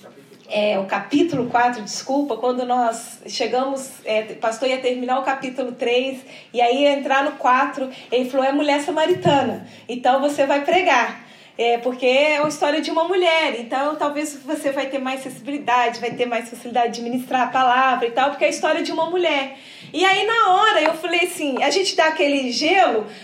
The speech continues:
mas é, é uma palavra que eu tô acostumada a pregar, né? É, a, durante muitos anos, no encontro com Deus, existia essa passagem. A gente pregava sobre isso. E eu era a pessoa que ministrava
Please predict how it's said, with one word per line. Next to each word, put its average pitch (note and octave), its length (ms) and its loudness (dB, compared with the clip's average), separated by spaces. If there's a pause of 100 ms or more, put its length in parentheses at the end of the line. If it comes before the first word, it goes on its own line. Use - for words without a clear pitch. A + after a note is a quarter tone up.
(140)
mas D4 200 2
é, E4 40 6
é D#4+ 40 4
uma D#4 380 0
palavra E4 340 2
que - 60 -8
eu E4 80 -2
tô F4+ 80 -2
acostumada F4+ 560 -2
a E4+ 40 -4
pregar, C4 540 -2 (440)
né? D4+ 400 0
É, A#3+ 340 2
a, B3 120 0
durante D4+ 580 2
muitos F4+ 600 2
anos, D4+ 540 2 (240)
no C#4+ 160 2
encontro D4+ 480 0
com B3+ 180 -2
Deus, D4 360 4
existia E4+ 680 4
essa D#4+ 160 0
passagem. G#3 720 -4 (340)
A A#3 80 -2
gente C#4+ 220 -2
pregava D#4+ 580 4
sobre C4 320 -2
isso. G3 340 -8
E C#4 200 0
eu D#4+ 160 4
era D#4+ 480 2 (160)
a C#4 100 0
pessoa D#4 540 0
que F4 100 -2
ministrava F4 880 0